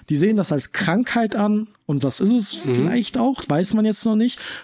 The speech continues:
Speaker 1: und versuchen ein Gegenmittel dafür zu finden.
Speaker 2: Okay, jetzt muss ich mal was fragen. Du hast grad dieses, äh, dieses, äh, Polizisten, irgendwas, Ärzteteam da irgendwie erwähnt, ne?
Speaker 1: Das
Speaker 2: Ist das jetzt,
Speaker 1: Ärzteteam, ja.
Speaker 2: ist das jetzt irgendwie hier so, äh, C S I Vampire oder was?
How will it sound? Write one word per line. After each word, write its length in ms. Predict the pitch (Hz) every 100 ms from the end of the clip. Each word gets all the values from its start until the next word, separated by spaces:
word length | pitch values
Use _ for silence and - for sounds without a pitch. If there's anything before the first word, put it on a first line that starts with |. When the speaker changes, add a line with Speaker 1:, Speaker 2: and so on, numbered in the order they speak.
| -
Speaker 1:
und 180 | 175 165
versuchen 440 | 165 151 214 220
ein 200 | 185 165
Gegenmittel 600 | 143 208 185 175 170 156
dafür 460 | 147 143 - - 143
zu 140 | -
finden. 400 | 131 123 113 131 - _ _ _ _ _ - -
Speaker 2:
Okay, 320 | - 131 196 -
jetzt 160 | 127 117
muss 140 | 160
ich 80 | 160
mal 100 | 139
was 160 | 123 120
fragen. 260 | - 117 104
Du 80 |
hast 140 | 117 117
grad 240 | 139 135
dieses, 360 | 139 131 123 -
äh, 280 | - - - - - 294 - -
dieses, 460 | - 131 120 113 120
äh, 340 | 117 110 110 117 - - _ - - - 156
Polizisten, 640 | - 127 - 147 - 135 123
irgendwas, 440 | 127 131 120 117
Ärzteteam 640 | 131 139 135 127 - 120 113
da 180 | 113 104
irgendwie 240 | 113 110
erwähnt, 340 | 104 101 107 110
ne? 180 | 131 160 - -
Speaker 1:
Das 100 | 175
Speaker 2:
Ist 100 | 156
das 160 | 190 165
jetzt, 220 | 170 165
Speaker 1:
Ärzteteam, 100 | 127
ja. 160 | 127 139
Speaker 2:
ist 160 | 151 160
das 120 | 165
jetzt 180 | 165 165
irgendwie 240 | 143 147
hier 220 | 131 147 135
so, 380 | 131 120 123
äh, 140 | - 123
C 220 | - 135
S 120 | 131
I 240 | 123 120 117
Vampire 440 | 117 165 190 127
oder 260 | 107 113 107
was? 320 | 104 -